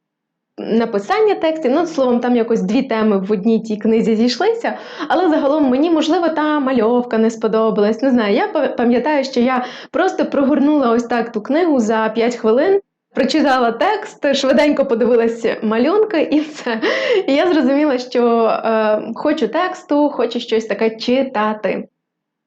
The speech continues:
Потім, е, через роки я повернулася до цього вже з дітьми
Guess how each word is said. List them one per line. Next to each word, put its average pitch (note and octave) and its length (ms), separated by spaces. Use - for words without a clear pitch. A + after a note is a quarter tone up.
Потім, C4 560
е, A3+ 280
через A3+ 600
роки C4+ 600
я C#4+ 180
повернулася C4 800
до G#3 140
цього B3 380
вже A3+ 380
з G3+ 100
дітьми D4 640